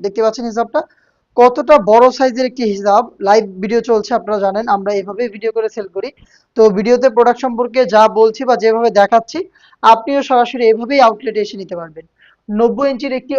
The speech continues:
ওড়না হিজাব, ডাবল পার্টের একটি নোজ নেকআপ, খুবই বড় ঘেরের একটি গ্রাউন্ড এবং সবচেয়ে গর্জিয়াস যে পার্ট, এটা হচ্ছে এটা ক্যাপের পোর্শনটা বা কোটির পোর্শনটা। এই টোটাল চার পার্ট মিলিয়ে হচ্ছে আফিয়া সেট, যেটা আমরা দিচ্ছি আপনাদের অফার প্রাইসে। রেগুলার প্রাইস ছিল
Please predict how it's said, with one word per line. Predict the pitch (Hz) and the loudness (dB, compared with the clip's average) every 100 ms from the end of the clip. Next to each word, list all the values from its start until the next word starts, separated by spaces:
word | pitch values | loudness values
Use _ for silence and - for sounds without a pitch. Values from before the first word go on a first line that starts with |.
| 240 | 0
ওড়না | 233 254 254 | 0 -2 -6
হিজাব, | 220 262 247 202 | 0 0 2 0
ডাবল | 202 226 | 0 0
পার্টের | 226 240 233 | 0 -2 -4
একটি | 226 240 226 | -8 -8 -4
নোজ | 226 202 226 | -4 -4 -8
নেকআপ, | 240 277 302 - - _ | -4 -2 -2 -4 -20 _
খুবই | 247 233 247 226 | -4 -2 0 4
বড় | 240 240 | 4 4
ঘেরের | 240 247 240 | 2 0 0
একটি | 220 - 208 | -8 -8 -8
গ্রাউন্ড | 175 208 240 254 | 2 4 4 2
এবং | 202 202 196 | 0 -4 -8
সবচেয়ে | - 262 _ 294 285 277 208 | -6 -6 _ -8 -6 -6 -2
গর্জিয়াস | 220 214 233 233 | -4 -2 -6 -6
যে | 233 226 | -4 0
পার্ট, | 220 233 | 0 -2
এটা | 214 | -6
হচ্ছে | 202 226 | -8 -8
এটা | 208 214 - | -12 -10 -6
ক্যাপের | 214 214 202 | -6 -6 -8
পোর্শনটা | 208 214 226 269 | -8 -8 -6 -4
বা | 233 | -4
কোটির | 247 233 233 190 | -4 -4 -4 -6
পোর্শনটা। | 180 196 175 170 _ _ _ _ | -10 -12 -16 -18 _ _ _ _
এই | 247 269 | -8 -8
টোটাল | 285 285 294 269 | -2 -2 0 2
চার | 233 233 | 2 2
পার্ট | 269 233 | -2 -2
মিলিয়ে | 247 262 | -8 -6
হচ্ছে | 262 277 208 | -4 2 2
আফিয়া | 202 269 262 254 | 2 0 -2 -2
সেট, | 214 185 | -8 -12
যেটা | 196 208 202 | -6 -4 -4
আমরা | 220 247 | -4 -8
দিচ্ছি | 254 - 277 | -10 -8 -6
আপনাদের | 240 262 254 196 | -4 -4 -2 -2
অফার | - 214 196 | -2 -2 -2
প্রাইসে। | 185 170 170 _ _ _ - | -8 -10 -18 _ _ _ -4
রেগুলার | 208 220 240 | -2 2 0
প্রাইস | 247 240 240 | 2 0 0
ছিল | 262 | -8